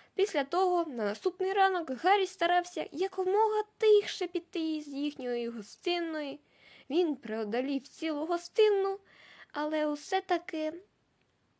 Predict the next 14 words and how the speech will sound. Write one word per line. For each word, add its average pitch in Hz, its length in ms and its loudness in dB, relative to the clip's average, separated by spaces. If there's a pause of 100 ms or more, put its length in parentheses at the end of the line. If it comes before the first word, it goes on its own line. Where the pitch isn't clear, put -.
(120)
від, 233 440 -2
е, 240 200 6
Коліна 302 560 0
уберегтися 240 840 -2
не 226 260 -4
зміг. 180 560 -10 (1000)
І 226 80 -6
Гаррі 392 260 2
прийшлося 240 600 -4
взяти 208 320 -2
Коліна 262 500 -2
разом 208 360 -4
із 214 100 -8
собою. 180 540 -6